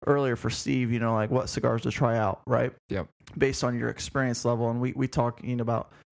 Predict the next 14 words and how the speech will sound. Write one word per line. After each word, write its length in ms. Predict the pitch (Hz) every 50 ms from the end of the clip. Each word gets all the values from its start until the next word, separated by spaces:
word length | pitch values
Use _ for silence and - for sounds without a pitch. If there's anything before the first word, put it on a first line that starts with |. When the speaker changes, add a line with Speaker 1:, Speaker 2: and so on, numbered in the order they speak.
| - -
Speaker 1:
beginners 420 | 143 123 147 143 135 135 135 127
or 80 | 131 117
novice, 580 | 120 120 117 117 117 110 120 117 113 113 -
and 80 | 120 117
we 60 | 117
talk 140 | - 147 120
about 180 | 107 117 -
inter-, 240 | - 127 120 117 - - _
intermediate, 760 | - 135 131 120 120 120 120 120 117 120 120 117 117 117 110 - -
and 100 | 120 120
then, 160 | 117 117 117
you 100 | 120 120
know, 260 | 117 117 117 113 110
like, 220 | 113 113 113 110